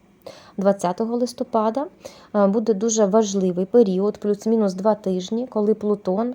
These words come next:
планета трансформації, буде переходити в знак Водолій. Поки він іде останніми градусами знаку Козиріг, він буде вимагати від нас тотальної відповідальності. Е, це стосується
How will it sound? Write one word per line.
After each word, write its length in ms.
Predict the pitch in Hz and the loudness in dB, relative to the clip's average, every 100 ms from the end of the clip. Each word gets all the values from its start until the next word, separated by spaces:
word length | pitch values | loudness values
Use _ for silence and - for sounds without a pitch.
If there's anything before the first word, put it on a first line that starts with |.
| - | -6
планета 280 | 214 220 220 | -2 -2 -2
трансформації, 760 | 214 208 - 202 202 202 202 | -2 -4 -4 -4 -4 -4 -4
буде 160 | 196 202 | -4 -4
переходити 640 | 185 180 - 240 240 202 - - - | -2 -4 -2 -2 0 -4 -10 -18 -8
в 80 | 190 | -6
знак 340 | 190 214 220 | 0 0 0
Водолій. 520 | 208 196 208 196 180 175 - - - - | -2 0 2 2 0 -4 -14 -20 -20 4
Поки 280 | 247 254 226 | 6 6 2
він 160 | 214 | 2
іде 160 | 208 220 | 2 0
останніми 440 | 208 220 208 202 | 2 0 2 0
градусами 580 | 196 202 196 202 190 190 190 - - | 0 0 0 -2 0 -2 -4 -14 -6
знаку 340 | 196 214 208 | 2 2 2
Козиріг, 440 | 190 196 208 262 254 | 0 2 2 0 0
він 180 | 208 196 | 0 0
буде 200 | 214 202 | 0 0
вимагати 480 | 190 196 196 196 185 | 0 0 0 -2 -4
від 160 | 185 | -2
нас 200 | 208 226 | 0 0
тотальної 720 | - 220 202 180 170 170 180 - _ _ - | 0 0 2 2 0 -4 -6 -10 _ _ -2
відповідальності. 1120 | 202 208 190 180 185 233 269 262 - 262 254 - - - - - | 0 2 -2 0 2 2 2 -2 -4 -6 -6 -8 -20 -20 -20 -4
Е, 180 | 185 185 | 0 0
це 320 | 185 233 233 | 2 4 4
стосується 840 | 226 202 - 220 202 185 - 180 | 2 -6 -2 2 4 2 -2 -6